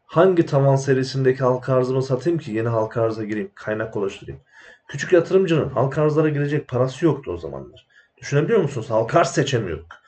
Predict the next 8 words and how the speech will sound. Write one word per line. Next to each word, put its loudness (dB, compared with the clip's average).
Hangisine 0
katılsak, -6
şuna 0
katılmayayım, -2
şunun 0
borcu 4
fazla 0
diyorduk. -4